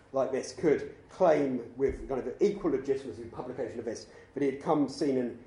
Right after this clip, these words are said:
intellectually conquered a wa-, a larger world of imperial Britain. Um, in nineteen thirty-eight, the first edition, he kind of, he was kind of perhaps reflecting on what he kind of personally achieved, uh, when he, when he championed anti-colonialists like Toussaint Louverture,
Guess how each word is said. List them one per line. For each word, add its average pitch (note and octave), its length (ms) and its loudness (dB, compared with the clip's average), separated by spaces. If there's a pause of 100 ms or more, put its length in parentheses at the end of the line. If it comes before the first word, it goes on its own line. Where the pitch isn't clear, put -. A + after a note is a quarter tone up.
intellectually B2+ 420 -6
conquered B2 280 -4
a B2 40 -4
wa-, B2+ 380 2
a A#2+ 140 -2
larger C#3 340 6
world G#2+ 300 -2 (340)
of B2 60 -6
imperial B2+ 460 0
Britain. B2+ 440 -4 (400)
Um, D#3+ 320 6 (340)
in E3+ 80 2
nineteen G#3+ 200 10
thirty-eight, E3 420 6
the B2+ 200 2 (200)
first F3+ 280 8
edition, B2+ 240 -4
he B2+ 40 -4
kind D3 180 4
of, D3 80 2 (840)
he E3 80 2
was E3 140 0
kind A#3 140 8
of - 60 -4
perhaps F3 220 2
reflecting D#3 420 2
on C3+ 40 -2
what C#3 120 2
he C3 60 -4
kind C#3 160 -2
of B2 120 -6
personally C#3+ 400 4
achieved, C#3 540 0 (520)
uh, D3 420 10 (360)
when D#3+ 220 4
he, D#3 220 4
when D#3 160 4
he D#3 60 -4
championed E3+ 500 2
anti-colonialists D#3+ 800 2
like C3 220 -4
Toussaint B2+ 340 -2
Louverture, B2 520 -2